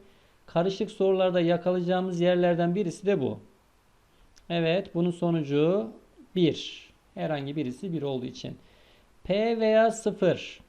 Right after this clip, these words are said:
Sıfırı aramıyorum ben, biri arıyorum. Biri göremedim. O zaman P'ye bağlı olacak.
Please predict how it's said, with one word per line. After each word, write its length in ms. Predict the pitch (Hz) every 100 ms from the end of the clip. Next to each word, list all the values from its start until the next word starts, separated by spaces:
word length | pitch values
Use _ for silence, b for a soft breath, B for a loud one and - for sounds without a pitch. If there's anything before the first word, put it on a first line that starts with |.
| _ _
Sıfırı 640 | - - 160 190 196 208
aramıyorum 600 | 175 180 202 202 196 190
ben, 240 | 196 190 156
biri 200 | 165 185
arıyorum. 560 | 180 160 151 175 190
Biri 220 | 165 180
göremedim. 720 | 160 160 175 156 131 156 202 -
O 100 | 170
zaman 480 | 170 151 175 226 b b b _
P'ye 460 | - 151 170 214 180
bağlı 280 | 170 139 123
olacak. 360 | 104 107 113